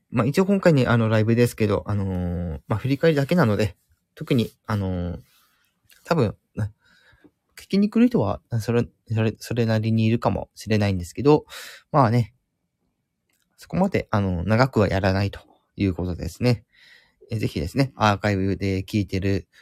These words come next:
ね、そこのあなた、ありがとうございますって感じで。はい。今回はこの辺でですね、えー、公開収録みたいな感じで終わらさせていただこうかなと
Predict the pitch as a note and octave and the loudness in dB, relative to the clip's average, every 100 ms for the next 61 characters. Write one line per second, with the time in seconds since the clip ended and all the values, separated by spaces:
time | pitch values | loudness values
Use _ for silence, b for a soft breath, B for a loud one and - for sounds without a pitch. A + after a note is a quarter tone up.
0 | b _ A2 G2+ - - G2 F2+ - G#2 | b _ -2 -2 -6 -4 -2 -2 -4 -2
1 | A2+ - - b b _ _ - A2+ G#2 | 0 -2 -6 b b _ _ -4 -2 -2
2 | A2 - G#2+ G2+ - - - - F2+ E2 | -6 -6 -6 -6 -8 -16 -10 -6 -6 -8
3 | E2+ - B B B B - F#2 E2 - | -12 -14 B B B B -8 -4 -4 -8
4 | _ _ _ _ _ _ B B - B2+ | _ _ _ _ _ _ B B -4 0
5 | F#2 D2 - G#2+ A#2 A2 E2+ - D3 - | 0 -2 -4 -2 0 0 -2 2 2 2
6 | _ _ _ - F#2+ - D3+ D#3+ - D3 | _ _ _ -6 -4 2 4 4 6 6
7 | C#3 D3+ A2+ - - - F2+ F2+ F2 E2+ | 8 8 8 4 -6 -6 -6 -6 -4 -4
8 | - G2+ F2+ F#2 F2 - - - B B | -2 -2 -2 -6 -8 -10 -18 -18 B B
9 | - F2+ F2 F2 E2+ C#2 D2 C2+ | -8 -4 -2 -4 -4 -4 -6 -6